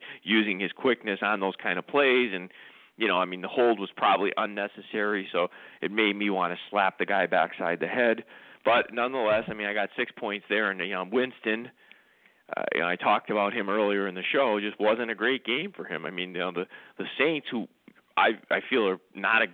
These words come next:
really good, not a good defensive club at all, actually, one of the worst five in the league. I thought Jameis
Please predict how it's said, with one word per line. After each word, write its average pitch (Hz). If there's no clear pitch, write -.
really 98
good, 104
not 117
a 101
good 98
defensive 98
club 98
at 82
all, 123
actually, 80
one 104
of 104
the 87
worst 101
five 92
in 92
the 85
league. 107
I 107
thought 104
Jameis 104